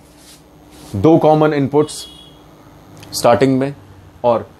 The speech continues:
यही दोनों common inputs एक inverter, एक NOT gate के जरिए आगे feed किए जाते हैं, Next act करते हैं क्लॉक pulse Next फ्लिप फ्लॉप के लिए, जेके फ्लिप फ्लॉप के लिए।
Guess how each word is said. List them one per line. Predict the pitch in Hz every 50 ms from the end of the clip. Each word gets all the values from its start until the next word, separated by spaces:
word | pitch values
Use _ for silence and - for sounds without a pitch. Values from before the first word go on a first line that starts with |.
| - -
यही | 123 147 156 190 190
दोनों | 165 165 165 170 -
common | 151 147 143 147 151 143
inputs | 139 127 - 139 151 147 - - - 131
एक | 139 131 - - - - - - - -
inverter, | 143 139 131 135 147 139 - 131 120 123
एक | 117 -
NOT | 123 131 139 123
gate | 131 135 127 123
के | - 135 120 110
जरिए | 110 110 110 117 139 151 151 - - - _ -
आगे | 127 131 131 143 143
feed | 139 127 123 120 117
किए | 98 120 113 107
जाते | 110 104 101 - 117
हैं, | 117 135 127
Next | 107 92 92 123 139 131 - - - - - - - - - - - - - - - - - - -
act | 147 143 -
करते | - 147 131 - 147
हैं | 147 143
क्लॉक | 135 - 127 123 123 120 -
pulse | 147 170 185 - - - 107
Next | 101 107 123 147 151 - - - - - - - - - - - -
फ्लिप | - 123 110
फ्लॉप | - - 98 95 -
के | - 87
लिए, | 85 85
जेके | 90 107 107 - 104
फ्लिप | - - 87
फ्लॉप | - - 85 80 - -
के | 78
लिए। | - -